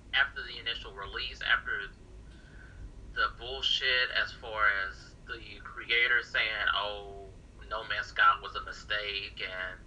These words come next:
then it was like, "Oh, my account got hacked," or, I'm like, "Okay, y'all, y'all are just pulling all kinds of stunts and shows." And then they're releasing all these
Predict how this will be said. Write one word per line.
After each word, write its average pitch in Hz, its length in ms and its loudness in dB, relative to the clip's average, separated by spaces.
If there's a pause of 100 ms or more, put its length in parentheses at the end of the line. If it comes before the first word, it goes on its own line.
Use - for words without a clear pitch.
(160)
then 110 120 2
it 110 40 -4
was - 120 -8
like, 104 200 8
"Oh, 104 200 0
my 104 200 4
account 110 280 4
got 104 160 8
hacked," 104 480 2
or, - 160 -14
I'm - 260 2
like, - 220 2
"Okay, - 400 -10
y'all, - 320 -6
y'all - 240 2
are - 80 -6
just - 180 -8
pulling - 220 -10
all 90 200 -2
kinds - 280 -2
of - 80 -10
stunts - 280 -4
and - 60 -6
shows." - 640 0 (500)
And 117 80 0
then 127 120 2
they're 113 200 6
releasing 123 440 -4
all 110 160 6
these - 160 -12